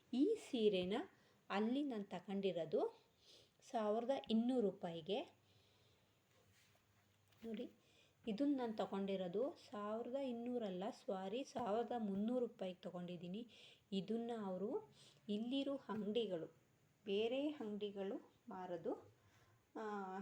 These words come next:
ಎರಡು ಸಾವಿರ, ಎರಡು ಸಾವಿರದ ಇನ್ನೂರು, ಎರಡು ಸಾವಿರದ ಮುನ್ನೂರು, ಅದಕ್ಕೆ ಮಾರ್ತಾರೆ. ಆ, ಈ ಸೀರೆ ಬಂದ್ಬಿಟ್ಟು ಮೈಸೂರು ಸಿಲ್ಕ್ ಸೀರೆ ಅಲ್ಲ, ಇದ್ರಲ್ಲೇ ಪ್ಲೈನ್ ಬರೋದು ಮೈಸೂರು ಸಿಲ್ಕ್ ಸೀರೆ ಅಲ್ಲ. ಇದಕ್ಕೆ ಹೆಸ್ರೈತೆ, ಅಂಗಡಿಯವರು ಹೇಳಿರುವಂಥದ್ದು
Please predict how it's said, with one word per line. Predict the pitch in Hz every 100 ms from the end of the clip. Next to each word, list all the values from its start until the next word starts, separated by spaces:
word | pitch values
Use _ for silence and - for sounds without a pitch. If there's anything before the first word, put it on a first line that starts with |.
| -
ಎರಡು | 214 202 202 -
ಸಾವಿರ, | 208 214 226 -
ಎರಡು | 196 196 -
ಸಾವಿರದ | 208 196
ಇನ್ನೂರು, | 196 202 202 196 220 - _ _ _ _ _ _ _ -
ಎರಡು | 202 196 -
ಸಾವಿರದ | 208 208
ಮುನ್ನೂರು, | 202 196 190 285 -
ಅದಕ್ಕೆ | 190 175 - 277
ಮಾರ್ತಾರೆ. | 254 175 170 - 170 180 339 - - - - - - 254
ಆ, | 254 254 254
ಈ | 240 262
ಸೀರೆ | - 277 262 240
ಬಂದ್ಬಿಟ್ಟು | 240 226 233 285
ಮೈಸೂರು | 277 214 214 214 233
ಸಿಲ್ಕ್ | - 208 -
ಸೀರೆ | 214 214 214
ಅಲ್ಲ, | 208 208
ಇದ್ರಲ್ಲೇ | 226 208 - 220 220 233
ಪ್ಲೈನ್ | 233 202 208 214
ಬರೋದು | 202 190 214
ಮೈಸೂರು | 202 185 - 185
ಸಿಲ್ಕ್ | - 185 180
ಸೀರೆ | - 175 175 170
ಅಲ್ಲ. | 175 190 - - - _
ಇದಕ್ಕೆ | 202 180 226 - 294 302
ಹೆಸ್ರೈತೆ, | - 214 - 214 214 196 208
ಅಂಗಡಿಯವರು | 196 185 185 196 220 226 214
ಹೇಳಿರುವಂಥದ್ದು | 208 208 180 196 190 185 180 175 202 156 156 269 -